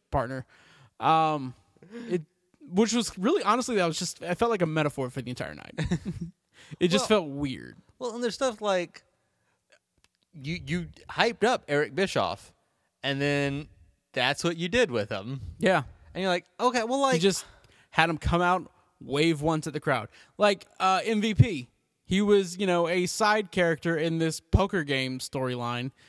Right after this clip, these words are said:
Speaker 2: Mm-hmm.
Speaker 1: that he didn't, like, he didn't show up until, like, the third-ish time they went back to that poker game.
Speaker 2: Yeah.
Speaker 1: Um, and that was pretty much it. Like, I don't know.
Speaker 2: Well, <sighs> and part of it is these nostalgia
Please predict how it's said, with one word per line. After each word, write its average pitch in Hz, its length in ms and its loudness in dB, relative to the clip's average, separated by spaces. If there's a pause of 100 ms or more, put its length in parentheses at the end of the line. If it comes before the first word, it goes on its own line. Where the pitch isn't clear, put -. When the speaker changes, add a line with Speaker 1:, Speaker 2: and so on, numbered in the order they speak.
Speaker 2:
Mm-hmm. 165 260 -4
Speaker 1:
that 135 280 2 (100)
he 156 180 -8
didn't, 151 380 -2
like, 143 160 -2
he 170 60 2
didn't 180 140 2
show 180 120 2
up 156 60 2
until, 147 160 -2
like, 139 120 -2
the 131 140 -4
third-ish 143 1400 -2 (280)
time 147 260 0
they 135 100 0
went 131 240 -6
back 147 280 -2
to 147 120 -4
that 131 300 -6
poker 160 300 0
game. 117 340 -8 (360)
Speaker 2:
Yeah. 110 200 -6 (160)
Speaker 1:
Um, 143 500 0
and 135 340 -4
that 143 120 -4
was 139 140 -8
pretty 139 220 -4
much 143 180 -4
it. 151 240 -4 (120)
Like, - 360 -20 (300)
I 143 100 -6
don't 147 100 -2
know. 143 240 -4 (640)
Speaker 2:
Well, 233 280 -2 (360)
<sighs> - 380 -20
and 208 140 -8
part - 240 -10
of 208 100 -6
it 180 100 -4
is 165 440 -8 (640)
these 214 340 -10 (140)
nostalgia 190 960 -2